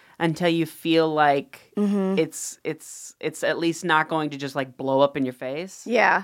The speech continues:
Speaker 1: Like, you know, it just needs to be, like, very ch-, it needs to be at a place where you're ready to both just talk.
Speaker 2: Right.
Speaker 1: Yeah.
Speaker 2: That's, I always have this,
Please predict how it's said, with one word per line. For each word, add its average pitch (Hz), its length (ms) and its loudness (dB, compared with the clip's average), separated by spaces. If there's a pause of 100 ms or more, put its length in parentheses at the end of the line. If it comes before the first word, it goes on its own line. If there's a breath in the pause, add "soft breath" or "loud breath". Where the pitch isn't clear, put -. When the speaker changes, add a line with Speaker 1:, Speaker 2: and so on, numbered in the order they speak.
Speaker 1:
Like, 269 120 2
you 269 100 4
know, 269 80 2
it 269 160 0
just 277 160 -6
needs 262 160 -2
to 240 80 -4
be, 240 100 2
like, 202 160 4
very 208 300 0
ch-, - 320 -8
it 180 240 -6
needs 220 240 -4
to 220 80 -2
be 208 140 2
at 185 100 8
a 170 40 0
place 185 320 0
where 175 80 -2
you're 160 260 0
ready 151 340 2
to 147 80 -4
both 143 240 -2
just - 320 -12
talk. - 600 -12
Speaker 2:
Right. 208 360 2 (240)
Speaker 1:
Yeah. 143 120 -16 (520 soft breath)
Speaker 2:
That's, 349 300 0
I 320 200 4
always 392 320 2
have 320 200 -2
this, 285 200 -8